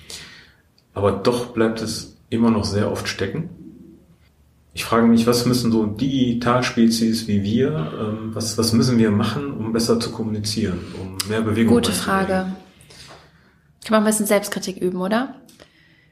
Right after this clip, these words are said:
Speaker 1: Nee.
Speaker 2: <laughs>
Speaker 1: Da gibt's nichts zu kritisieren. Was?
Speaker 2: Nee, aber ich finde das gut, die Frage. Also, was, warum liebe ich den Maschinenbau? Man kann ja sehr klar kommunizieren.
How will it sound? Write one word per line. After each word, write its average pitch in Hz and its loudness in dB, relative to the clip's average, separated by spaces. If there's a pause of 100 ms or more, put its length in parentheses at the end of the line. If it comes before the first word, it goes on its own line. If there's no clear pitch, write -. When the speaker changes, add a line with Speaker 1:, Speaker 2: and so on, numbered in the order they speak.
(400)
Speaker 1:
Nee. 76 -8 (140)
Speaker 2:
<laughs> 190 0 (380)
Speaker 1:
Da 87 -12
gibt's - -12
nichts - -10
zu - -10
kritisieren. 95 -12 (500)
Was? - 0
Speaker 2:
Nee, 247 6
aber 233 2
ich 233 -4
finde 262 -2
das 254 -8
gut, 269 -4
die 190 -8
Frage. 185 -4
Also, 220 0 (1700)
was, 233 -2
warum 233 4
liebe 233 4
ich 226 -4
den 214 -4
Maschinenbau? 180 -2
Man 196 0
kann 247 0
ja 247 4
sehr 220 0
klar 196 -2
kommunizieren. 156 -6